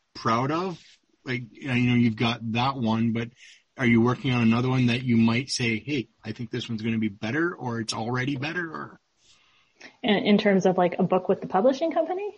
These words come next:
Speaker 1: Yeah.
Speaker 2: Or, or a different book? Like, I would like to have part two of All Good Things. I think, um, focusing more on being a caregiver for my father, that would be nice
Speaker 1: Well, you
Speaker 2: to
Speaker 1: know,
Speaker 2: work on something like that.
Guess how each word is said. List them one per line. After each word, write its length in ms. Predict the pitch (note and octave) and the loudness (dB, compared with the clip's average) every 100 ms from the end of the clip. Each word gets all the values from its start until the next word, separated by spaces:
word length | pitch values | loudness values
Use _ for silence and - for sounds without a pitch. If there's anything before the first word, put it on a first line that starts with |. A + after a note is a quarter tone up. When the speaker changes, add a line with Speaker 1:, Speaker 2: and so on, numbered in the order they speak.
| - | -2
Speaker 1:
Yeah. 340 | F4+ C4+ - - _ _ - | 0 0 -4 -12 _ _ -2
Speaker 2:
Or, 460 | G3 F3 F3 F3+ - _ _ _ _ | 0 2 2 0 -6 _ _ _ _
or 140 | F#3+ | 2
a 60 | F3+ | 4
different 300 | A3+ B3+ C#4+ | 4 4 4
book? 160 | E4 E4 | 4 6
Like, 140 | C#4+ | 4
I 120 | - C#4+ | 6 6
would 140 | C#4 | 6
like 160 | E4 E4+ | 6 6
to 80 | |
have 260 | C4 B3 A3 | 4 2 4
part 240 | A3 G#3 | 2 2
two 220 | G#3 B3 C4+ | 2 2 4
of 160 | G3+ | 6
All 160 | F3+ F3 | 4 4
Good 200 | F3 - | 2 -2
Things. 320 | E3+ F#3 A3+ | -2 0 2
I 120 | G3 | 2
think, 340 | F3 F#3 - - _ _ _ _ _ _ _ _ | 0 -2 -4 -12 _ _ _ _ _ _ _ _
um, 240 | F#3+ F3+ F3+ | 2 2 4
focusing 500 | G3+ G3+ G#3 G3 F#3 | 2 2 2 4 6
more 220 | F3+ F#3 | 6 4
on 160 | F3 F3 | 4 4
being 240 | F#3 F3+ | 4 2
a 60 | F3+ | 0
caregiver 580 | F#3 F3+ F3+ F3 F3+ | 0 2 2 2 0
for 100 | F3+ F3 | -2 -4
my 160 | F3 | -6
father, 480 | - F3+ F#3+ A#3+ C4 - _ _ _ _ _ _ _ _ _ _ _ | -2 0 2 2 0 -8 _ _ _ _ _ _ _ _ _ _ _
that 180 | F3+ E3 | 0 0
would 140 | E3 | 0
be 100 | D#3+ | -2
nice 420 | D3+ D#3 G#3+ - - _ _ | -2 -2 -4 -6 -18 _ _
Speaker 1:
Well, 120 | - G3 | 0 4
you 140 | G3+ | 6
Speaker 2:
to 60 | G3 | 6
Speaker 1:
know, 40 | |
Speaker 2:
work 120 | G3 E3+ | 4 2
on 140 | D#3 | -2
something 260 | E3 E3 E3+ | -2 -2 -2
like 180 | D#3 | -2
that. 140 | D#3 | -2